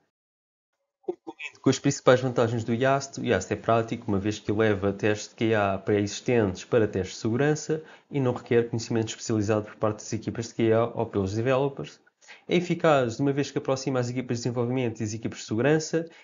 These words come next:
e a identificação de linhas de código específicas é uma ajuda tremenda para os developers. Tem implementação veloz, uma vez que pode integrar pipelines de C C D,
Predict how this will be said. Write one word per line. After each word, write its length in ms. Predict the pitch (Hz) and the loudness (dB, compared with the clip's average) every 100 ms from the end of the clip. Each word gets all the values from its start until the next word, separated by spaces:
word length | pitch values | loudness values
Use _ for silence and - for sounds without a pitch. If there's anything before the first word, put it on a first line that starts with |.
| - | -4
e 60 | 139 | -2
a 40 | |
identificação 560 | 143 156 156 156 - 151 | 2 0 -2 -6 -2 0
de 80 | |
linhas 140 | 147 151 | 2 0
de 80 | - | -2
código 220 | 139 139 | -2 -4
específicas 520 | - 120 107 92 92 | -8 -6 -4 -6 -4
é 40 | |
uma 160 | 107 110 | -2 -2
ajuda 280 | 107 117 110 | 0 0 -2
tremenda 500 | 135 127 123 123 120 | -2 -2 -2 -2 -4
para 220 | 120 110 | 0 0
os 100 | 98 | -2
developers. 640 | 98 98 90 87 87 - _ - - _ _ _ - | -4 -2 -4 -6 -12 -18 _ -20 -20 _ _ _ 4
Tem 360 | 147 139 - - - | 4 4 -4 -10 -6
implementação 500 | 139 156 151 - 151 | -2 -2 -2 -2 -4
veloz, 440 | 165 175 190 190 | -2 -4 -4 -6
uma 120 | 139 | -4
vez 180 | 135 139 | -4 -4
que 60 | - | -4
pode 140 | 135 | -4
integrar 540 | 135 135 135 131 113 | -4 -4 -2 -2 -2
pipelines 360 | 117 113 120 117 | -4 -4 -4 -4
de 40 | - | -8
C 80 | |
C 200 | 120 139 | -6 -2
D, 300 | 143 165 170 | 0 0 -2